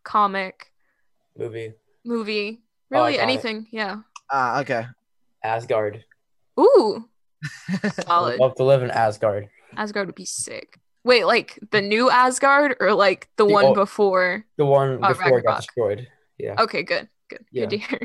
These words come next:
Speaker 1: <laughs> 'Cause the new
Speaker 2: Not
Speaker 1: one's a
Speaker 2: the
Speaker 1: little, a little sad. <laughs>
Speaker 2: Yeah, it's a
Speaker 1: So
Speaker 2: bit depressing, Asgard.
Speaker 1: Just a little.
Speaker 2: <laughs>
Speaker 1: Just a
Speaker 2: Just, you
Speaker 1: little.
Speaker 2: know, it's not that bad. It just needs
Speaker 3: Not that bad, yeah.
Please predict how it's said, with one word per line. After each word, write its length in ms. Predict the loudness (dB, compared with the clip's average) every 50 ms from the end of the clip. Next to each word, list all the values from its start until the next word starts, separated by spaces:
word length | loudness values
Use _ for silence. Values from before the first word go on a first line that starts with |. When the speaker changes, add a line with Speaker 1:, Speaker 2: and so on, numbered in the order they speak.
| -14 -16 -20
Speaker 1:
<laughs> 180 | _ _ _
'Cause 140 | 0 0 2
the 60 | 2
new 100 | 2 2
Speaker 2:
Not 100 | 4 4
Speaker 1:
one's 180 | 2 2 0 0
a 20 |
Speaker 2:
the 60 | 0 0
Speaker 1:
little, 160 | 0 0 0 -4
a 60 | -4
little 200 | -2 -2 -2 -2
sad. 320 | -2 0 0 0 0 0 -4 -12 _
<laughs> 200 | _ -14 -4 0
Speaker 2:
Yeah, 140 | 2 4 4
it's 160 | 2 2 0
a 80 | -2 -2
Speaker 1:
So 100 | -2 0
Speaker 2:
bit 160 | 0 0 0 0
depressing, 480 | -2 0 2 2 2 2 -2 -6 -2 0
Asgard. 500 | 0 -2 -2 -2 -4 -2 0 0 0 0 -2 -4 -8 -10 -14 -12 -2 2
Speaker 1:
Just 240 | 2 2 4 4
a 60 | 2 4
little. 340 | 4 4 4 4 0 0 -2
Speaker 2:
<laughs> 240 | -2 -8 -12 -10 -10
Speaker 1:
Just 120 | -8 -6
a 20 | -2
Speaker 2:
Just, 0 |
you 140 | -2 0 2
Speaker 1:
little. 240 | 2 4 4 2
Speaker 2:
know, 140 | 2 0 -8 _
it's 80 | -12
not 220 | -8 -8 -2 2 4
that 240 | 4 4 4 2
bad. 220 | -2 -4 -4 -4 -6
It 20 | -8
just 120 | -10 -8
needs 260 | -8 -8 -8 -8 -6 -4
Speaker 3:
Not 160 | -4 -4 0 2
that 200 | 2 2 2 2
bad, 240 | -2 -4 -4 -4 -4
yeah. 280 | -2 -2 -2 -2 -4